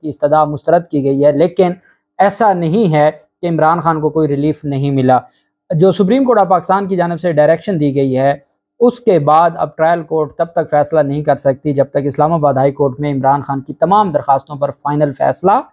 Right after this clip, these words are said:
नहीं आ जाता। अहम तफसीलात मैं जो मैं आपके साथ शेयर करूंगा और मैं आपको बताऊंगा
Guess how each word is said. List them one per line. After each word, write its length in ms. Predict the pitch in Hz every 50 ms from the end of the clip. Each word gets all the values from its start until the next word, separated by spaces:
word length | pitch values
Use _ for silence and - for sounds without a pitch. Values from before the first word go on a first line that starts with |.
| _ _ _ _ _ _ -
नहीं 340 | 151 165 175 156 180 165 147
आ 100 | 139 135
जाता। 320 | 127 135 135 127 - 147 156 - - _ _ _ _ _
अहम 200 | - 165 185 190
तफसीलात 420 | 170 156 - - 160 156 151 151 156
मैं 60 | 160
जो 60 | 151
मैं 100 | 147 147
आपके 120 | 147 147 -
साथ 140 | 160 160
शेयर 260 | 156 - - 180 196 196
करूंगा 300 | 190 202 196 214 233 247
और 100 | 220 190
मैं 120 | 180 180
आपको 200 | 185 180 - 190
बताऊंगा 480 | 165 175 170 233 262 240 170 151 143